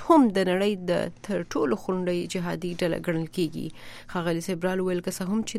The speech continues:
د ترهګریز بریدونو د نړۍ په سلو هیوادونو کې شوي دي، خو اکثره دغه پیښې د عراق، افغانستان، سوریې، نایجیریا او په پاکستان کې شوي دي. په هند کې د ولسمشرۍ د مقام دپاره نن د پنجشنبې په ورځ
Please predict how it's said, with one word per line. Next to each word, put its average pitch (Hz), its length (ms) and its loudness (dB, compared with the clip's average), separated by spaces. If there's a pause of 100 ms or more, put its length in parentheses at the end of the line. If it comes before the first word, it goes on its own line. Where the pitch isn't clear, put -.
د 196 100 -6
ترهګریز 190 480 -2
بریدونو 202 400 0
د 190 100 -2
نړۍ 202 180 0 (120)
په - 100 -6
سلو 269 300 2
هیوادونو 247 400 2
کې 247 60 0 (100)
شوي 285 180 0
دي، 269 120 -2
خو - 120 4
اکثره 269 400 2
دغه 220 220 0
پیښې - 520 0 (220)
د - 20 4 (140)
عراق، 196 400 0 (220)
افغانستان، 180 640 -2 (280)
سوریې، 190 760 -2
نایجیریا 185 520 -2 (460)
او 208 40 10 (220)
په 202 80 4 (240)
پاکستان 202 420 0
کې - 140 -4
شوي 156 240 -4
دي. - 100 -12 (3000)
په 269 140 8
هند 339 300 8
کې 262 360 4
د 196 120 2
ولسمشرۍ 208 720 2
د 180 100 4
مقام 202 360 2
دپاره 175 340 0
نن 185 160 0
د 180 140 -4
پنجشنبې 175 420 -4
په 180 80 -2
ورځ 175 100 -6